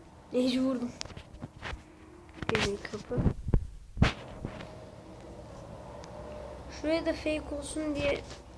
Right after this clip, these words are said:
şunları koyalım. Tamam. Envanter boş.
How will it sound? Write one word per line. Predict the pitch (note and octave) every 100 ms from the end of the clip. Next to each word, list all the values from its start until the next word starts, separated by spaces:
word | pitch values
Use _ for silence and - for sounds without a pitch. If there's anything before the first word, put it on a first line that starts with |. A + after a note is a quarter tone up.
| - - -
şunları | C#4 C4+ B3+
koyalım. | G#3+ G#3 C4 - - - - - - - - - - - - - - - - - - - - - - - - - - - - - - - - - - - - - - - -
Tamam. | B3 A3 A#3 C#4+ - - - - - - - - - - - - - - - - - - - - - - - - - - - - - -
Envanter | B3+ A3 G#3 G#3 A3 A#3
boş. | C#4+ -